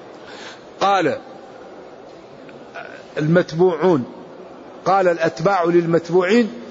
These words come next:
"إنكم كنتم تأتوننا عن اليمين". قالها الأتباع للمتبوعين، يعني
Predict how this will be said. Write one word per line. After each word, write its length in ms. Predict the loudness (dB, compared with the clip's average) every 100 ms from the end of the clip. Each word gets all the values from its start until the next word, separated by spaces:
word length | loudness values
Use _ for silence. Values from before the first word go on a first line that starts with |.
| -8 0
"إنكم 420 | 2 2 0 -4 -2
كنتم 340 | 0 0 -2 -2
تأتوننا 640 | -2 -2 0 2 2 0
عن 240 | 0 -2
اليمين". 440 | 0 0 0 -2 -6 -14 -18 -20 -20 -20 -20 -20 -20 -20 -20 -4
قالها 280 | 0 2 0
الأتباع 480 | 0 -2 0 0 -2 -6 -20 -20 -20 -20 -20 -20 -20 -20 -20 -2
للمتبوعين، 880 | 0 2 2 0 0 2 2 2 0 -4 -18 -18 -20 -20 -20 -20 -20 -20 -20 -20 -20 -20 -20 -20 -20 -20 -20 -20 -20 -20 -20 -20 -20 -20 -20 -16 -6 0
يعني 460 | 0 2 2 0